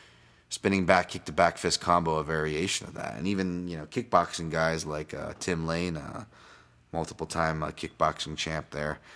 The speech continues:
also came from a traditional martial arts background. He was tr-, pretty good too in his classes.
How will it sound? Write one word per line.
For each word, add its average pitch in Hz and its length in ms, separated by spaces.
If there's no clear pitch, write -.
also 80 240
came 85 220
from 80 160
a - 20
traditional 82 420
martial 80 340
arts 78 180
background. 76 500
He 101 100
was 110 140
tr-, - 220
pretty 95 240
good - 120
too 98 240
in 90 60
his 82 100
classes. 80 600